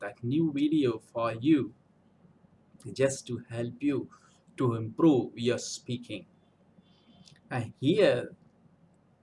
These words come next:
I have taken a topic that is about bank. That means the people actually open their account in bank,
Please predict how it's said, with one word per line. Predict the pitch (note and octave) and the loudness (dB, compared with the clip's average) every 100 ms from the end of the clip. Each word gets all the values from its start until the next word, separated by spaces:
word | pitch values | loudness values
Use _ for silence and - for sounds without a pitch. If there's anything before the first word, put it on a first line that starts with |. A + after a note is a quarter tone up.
| _ - _ _ - | _ -20 _ _ -4
I | D3 F3 | 0 2
have | F#3+ G#3 - | 0 -4 -4
taken | - E3 - F#3 C#3+ - - | 0 2 4 4 4 -2 -4
a | C3 - - | -6 -6 0
topic | C#3 D3+ G#3 F3 - - - _ _ _ _ _ _ _ _ _ _ _ _ _ - A2+ | 0 4 4 4 2 -12 -20 _ _ _ _ _ _ _ _ _ _ _ _ _ -12 -4
that | B2+ B2+ | -2 0
is | E3+ C#3 B2+ | 0 0 -2
about | B2 B2 C3+ C#3+ - - | -4 -2 0 -2 -8 -4
bank. | B2 B2 - - - - _ _ - | 0 0 -2 -10 -20 -20 _ _ -6
That | A#2+ - - - - _ _ _ - - _ _ _ - A2+ - - _ | -6 -6 -12 -20 -20 _ _ _ -20 -20 _ _ _ -16 -16 -16 -20 _
means | C#3+ D#3 C#3 | 2 2 2
the | C3+ | -4
people | - D#3 E3+ F#3 F#3 F#3 F3+ | 0 0 4 6 8 6 2
actually | C#3 - E3 D#3+ D#3+ - | -4 -2 0 2 0 2
open | C#3+ D3 A3 F3 G#2+ G#2 | 2 2 4 4 2 -2
their | B2+ B2+ - | -2 -2 -10
account | - F3+ A#2+ F2 - - - _ - | -6 -2 -2 -2 -14 -20 -20 _ -8
in | A#2+ A2+ | -6 -6
bank, | A2 G#2+ F#2+ F#2+ | -6 -8 -8 -12